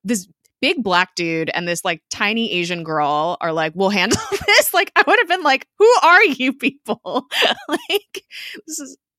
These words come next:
you're gonna handle this. Okay. So Coulson is at a standoff, and he pulls Derek,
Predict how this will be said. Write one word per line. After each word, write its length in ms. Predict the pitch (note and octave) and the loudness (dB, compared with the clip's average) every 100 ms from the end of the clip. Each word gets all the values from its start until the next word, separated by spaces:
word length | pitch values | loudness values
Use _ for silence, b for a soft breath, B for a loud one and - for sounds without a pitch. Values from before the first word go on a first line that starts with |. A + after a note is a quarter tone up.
| - | -16
you're 220 | - G3+ C#4+ | -6 -2 0
gonna 140 | C#4+ | 2
handle 240 | C#4+ G#3+ | 2 0
this. 240 | D3+ D#3 - | -2 -6 -4
Okay. 320 | - C#3 F#2 B B B B | -2 -2 -4 B B B B
So 480 | - D#4+ G#3+ G3+ A3 - _ _ _ _ _ _ - F#3 - | -2 0 2 0 -4 -16 _ _ _ _ _ _ -20 -20 -6
Coulson 600 | B3+ B3 E4 D#4 D4+ D4+ - | -2 -2 0 -2 -2 -4 -4
is 160 | G#3+ G3+ | -4 0
at 120 | F#3 | -2
a 40 | |
standoff, 440 | E3+ E3 D3+ D3 E3+ | -2 -4 -2 -2 -2
and 100 | F#3 | -8
he 100 | F#3+ | -8
pulls 360 | - G#3+ G#3+ | -2 -2 -2
Derek, 420 | - D#3+ D#3+ D#3+ | -4 -2 -2 -4